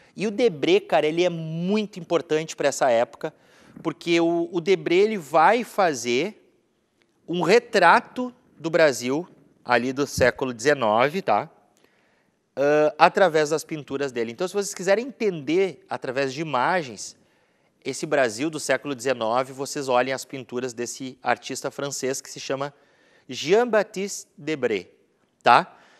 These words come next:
Olha só, aqui tem uma representação, então, né? Passatempos Depois do Jantar, que é o jantar, né? A obra, Passatempos Depois do Jantar,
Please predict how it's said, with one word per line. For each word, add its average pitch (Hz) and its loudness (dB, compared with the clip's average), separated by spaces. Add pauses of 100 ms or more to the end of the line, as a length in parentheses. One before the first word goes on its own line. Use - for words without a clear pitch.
(640)
Olha 151 6
só, 175 2
aqui - -4
tem 233 -6
uma 220 -4
representação, 202 -4
então, 120 -6
né? 104 -12 (640)
Passatempos 208 2
Depois 185 0
do 170 -6
Jantar, 143 -2 (400)
que 139 0
é 139 2 (320)
o 147 -8
jantar, 143 2
né? 147 -10 (260)
A 123 0
obra, 113 2
Passatempos 196 -2
Depois 175 -6
do 151 -6
Jantar, 139 -4